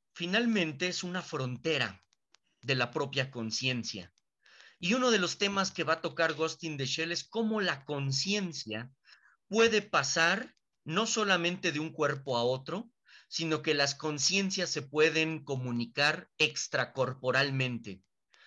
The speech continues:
En el universo de Ghost in the Shell hay una suerte de red en donde, eh, las diferentes conciencias pueden conectarse y dialogar entre ellas.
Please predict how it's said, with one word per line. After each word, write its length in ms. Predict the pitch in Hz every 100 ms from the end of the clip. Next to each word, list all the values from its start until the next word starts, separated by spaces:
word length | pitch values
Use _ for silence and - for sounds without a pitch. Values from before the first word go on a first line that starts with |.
| - -
En 180 | - 147
el 140 | 143 143
universo 480 | 139 160 190 208
de 100 | 160
Ghost 320 | 131 156 - 180
in 160 | 160
the 100 | 131
Shell 380 | 117 175 196 190 170
hay 180 | 170
una 180 | 208 196
suerte 600 | - 165 180 185 - 170
de 100 | 135
red 380 | 117 143 165 233 - _ - - _
en 240 | 151 151 147
donde, 640 | 196 190 160 143 190 - _ _ _
eh, 380 | 139 135 131 135
las 220 | 143 143
diferentes 560 | 151 139 170 190 208 -
conciencias 800 | 175 156 135 185 202 170 156 139
pueden 400 | 160 170 170 165
conectarse 840 | 160 139 135 135 - 160 165 - 170
y 80 | 160
dialogar 560 | 131 123 127 127 139
entre 400 | 139 135 127 110
ellas. 400 | 117 101 92 -